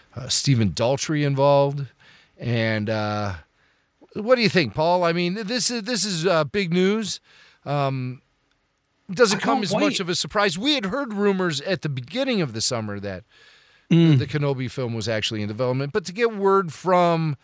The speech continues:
Speaker 1: the Hollywood Reporter, uh, that really s-, seals the deal. Uh, so we know that something's going on.
Speaker 2: Yeah, I mean, I mean, I,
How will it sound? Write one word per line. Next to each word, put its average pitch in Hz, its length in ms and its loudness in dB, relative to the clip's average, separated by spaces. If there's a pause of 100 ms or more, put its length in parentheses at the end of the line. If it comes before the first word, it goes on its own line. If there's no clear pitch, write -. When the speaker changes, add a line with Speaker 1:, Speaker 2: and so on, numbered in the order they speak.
(300)
Speaker 1:
the 147 120 -2
Hollywood 143 540 0
Reporter, 120 920 -4
uh, 107 360 -4
that 131 240 -2
really 131 260 -2
s-, - 220 -4 (120)
seals 123 420 -2
the 113 120 -4
deal. 92 460 -2 (500)
Uh, 110 160 -2
so 165 160 2
we 143 160 4
know 143 220 4
that 120 120 2
something's 110 320 -2
going 101 280 -2
on. 65 240 -8 (1200)
Speaker 2:
Yeah, 214 260 0
I 202 80 2
mean, 226 180 0
I 208 60 0
mean, 214 220 2
I, 202 200 0